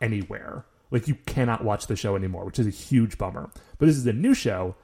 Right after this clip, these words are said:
The two of them are doing it. They are good friends. Um, so they're doing this project together. It's an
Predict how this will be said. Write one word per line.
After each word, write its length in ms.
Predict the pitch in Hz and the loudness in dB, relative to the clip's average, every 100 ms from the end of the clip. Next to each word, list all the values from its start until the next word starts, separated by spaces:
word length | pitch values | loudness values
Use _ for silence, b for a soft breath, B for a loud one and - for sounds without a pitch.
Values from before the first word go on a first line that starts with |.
| _ | _
The 80 | 120 | -2
two 200 | - 226 | 2 4
of 80 | 196 | 4
them 140 | 165 | 4
are 60 | 147 | 2
doing 260 | 107 101 | 0 -2
it. 220 | 98 104 110 | -4 -6 2
They 160 | 202 | 6
are 100 | 214 | 6
good 280 | 151 139 127 | 6 4 2
friends. 580 | - 98 92 98 - - b b b - | -2 -6 -6 -6 -6 -8 b b b -8
Um, 580 | 110 95 92 92 90 87 _ _ _ _ _ - - | -4 -4 -6 -10 -12 -14 _ _ _ _ _ -20 -6
so 100 | - | 0
they're 140 | 113 98 | 2 2
doing 260 | 95 120 | 2 2
this 80 | 104 | 2
project 320 | - 123 120 | 0 0 0
together. 220 | 123 101 107 | -2 -2 -2
It's 140 | |
an 80 | 113 | -4